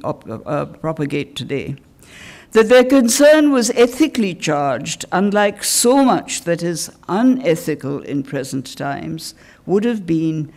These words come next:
would have had a very strong appeal for him. In some ways, what is happening today takes me back to the nineteen sixties again,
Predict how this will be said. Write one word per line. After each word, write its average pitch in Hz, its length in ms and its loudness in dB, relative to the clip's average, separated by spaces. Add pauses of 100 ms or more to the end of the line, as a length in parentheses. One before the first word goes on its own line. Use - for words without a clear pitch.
(280)
would 190 140 0
have 208 140 0
had 156 260 -4
a 156 40 -2 (140)
very 165 180 -2
strong 147 600 -6
appeal 147 560 -4 (180)
for 170 340 -6
him. - 400 -14 (1160)
In 262 220 4
some 311 360 0
ways, 202 540 2
what 226 320 2
is 269 240 0
happening 202 540 -4
today 143 460 -4
takes 196 500 -4
me 220 160 0
back 165 560 -6 (540)
to 175 80 -4
the 196 100 -2
nineteen 156 500 2
sixties - 960 -6
again, 143 580 -6